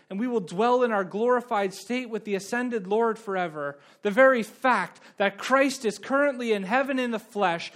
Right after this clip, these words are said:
that's a promise to us that at the time ordained by God, we too will dwell in that existence. And then the words of our scripture reading will become a true reality.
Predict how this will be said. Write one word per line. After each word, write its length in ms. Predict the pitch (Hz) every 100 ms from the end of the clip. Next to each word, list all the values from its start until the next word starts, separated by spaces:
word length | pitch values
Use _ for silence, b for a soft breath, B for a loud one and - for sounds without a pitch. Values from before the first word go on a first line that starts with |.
| B
that's 180 | - 196
a 60 | 202
promise 680 | - - 285 311 247 190
to 180 | - 196
us 400 | 156 151 - - _ b b b
that 140 | 208
at 140 | 208 202
the 80 |
time 500 | 190 - 254 302 302
ordained 460 | 262 220 233 240 226
by 160 | 208 185
God, 520 | 180 208 180 185 185 B B B
we 320 | 180 302 311
too 260 | - 294 269
will 240 | 220 202
dwell 520 | 160 190 262 233 220
in 160 | 190 196
that 180 | 202 196
existence. 1040 | 175 165 254 - - 156 139 - - - _ _ _ _ _ _ _ _ _ _ _ _ _ _ _ _ _ _ _ _ _ _ _ _ _ _
And 120 | 160
then 140 | 170 220
the 80 | 233
words 300 | 233 233 220
of 100 | 208
our 80 |
scripture 440 | 202 - 220 - 214
reading 260 | 214 202
will 80 | 185
become 280 | 170 160 180
a 60 | 170
true 240 | - 190
reality. 760 | 175 160 143 135 117 113 113